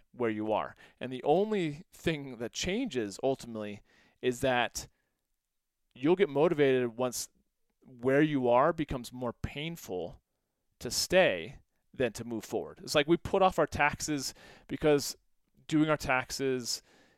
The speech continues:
is painful, it's annoying, it takes time, it's tedious, right?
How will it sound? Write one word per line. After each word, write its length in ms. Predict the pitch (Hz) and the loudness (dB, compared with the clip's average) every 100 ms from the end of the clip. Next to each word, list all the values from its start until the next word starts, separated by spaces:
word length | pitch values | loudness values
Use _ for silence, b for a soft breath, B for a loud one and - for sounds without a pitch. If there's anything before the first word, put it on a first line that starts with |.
| b | b
is 160 | 135 - | -8 -6
painful, 640 | - 131 127 - 127 120 - | -4 -4 -4 -2 0 0 -2
it's 140 | - | -6
annoying, 580 | 120 117 120 120 117 113 | -6 -2 0 0 -2 -6
it 100 | 104 | -10
takes 240 | 113 - | -10 -12
time, 480 | - 135 127 127 120 | -8 -4 -2 -4 -4
it's 160 | 101 - | -8 -10
tedious, 720 | - 139 131 120 117 113 - | -12 -10 -6 -2 -2 -2 -2
right? 320 | 123 117 | 0 0